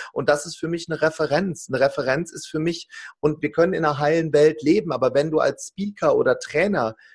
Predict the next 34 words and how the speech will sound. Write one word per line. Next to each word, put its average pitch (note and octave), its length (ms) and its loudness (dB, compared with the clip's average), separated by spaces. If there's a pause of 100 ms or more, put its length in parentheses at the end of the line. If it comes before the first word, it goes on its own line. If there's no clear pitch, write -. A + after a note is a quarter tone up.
(180)
Multimillionen E3+ 1000 2
umsetzt, E3+ 720 0
dann B2 160 -6
wird's F3 240 -4
einen C#3 100 -12
Grund A3 420 -2
haben, B2+ 300 2
warum C#3+ 300 0
andere E3+ 440 0
in D3 160 -2
den C#3 140 -2
Energieausgleich C3 1120 0
mit A2 160 -10
dir A#2+ 100 -6
gehen A2 240 -2
und A2+ 140 -8
dir C3+ 100 -2
so C#3 160 -4
viel F3 200 -10
Geld D3 340 2
geben F#3 320 -4
dafür. G2+ 420 -2 (400)
Und C#3+ 180 0
da C#3 200 4
höre D#3 160 6
ich E3 180 0
auch C#3+ 200 0
zu, G#3+ 340 -2
aber B2+ 180 0
bei B2+ 120 2
den C3+ 180 -4
ganzen D3+ 360 -4
Leuten, D3 380 2
die, C3+ 240 -6